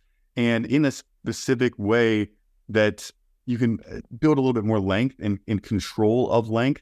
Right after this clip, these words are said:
So this is, like, kind of the rationale for, like, Nordic hamstring curls. Um, there's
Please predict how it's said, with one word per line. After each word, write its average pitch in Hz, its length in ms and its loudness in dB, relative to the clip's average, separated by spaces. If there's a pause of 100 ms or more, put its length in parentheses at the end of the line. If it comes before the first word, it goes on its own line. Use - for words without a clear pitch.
(160)
So - 140 -6
this 131 160 -2
is, 123 80 -4
like, 117 240 0
kind 120 180 0
of 104 60 0
the 107 80 2
rationale 98 580 0
for, 101 140 -6
like, 85 140 -6
Nordic 101 400 0
hamstring 104 420 -2
curls. 104 480 0 (1300)
Um, 101 380 0 (540)
there's 170 560 2